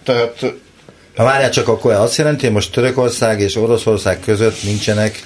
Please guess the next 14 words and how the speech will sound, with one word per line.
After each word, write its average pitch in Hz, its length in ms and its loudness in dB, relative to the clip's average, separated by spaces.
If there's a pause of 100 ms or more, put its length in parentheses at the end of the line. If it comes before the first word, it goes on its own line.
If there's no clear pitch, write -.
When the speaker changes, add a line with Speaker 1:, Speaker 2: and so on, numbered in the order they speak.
(500)
Speaker 2:
megfelelő 110 800 2 (460)
diplomáciai 113 680 2
kapcsolatok? 98 840 0
Speaker 1:
Ö, 175 200 2 (200)
Törökország 226 540 0
és 110 160 -8 (320)
Oroszország 151 600 0
között 139 300 -2
megfelelően 123 640 2
rossz 113 240 0
diplomáciai 107 720 -4
kapcsolatok 117 640 -2
vannak, 123 480 -2 (840)
ugyanis 156 500 0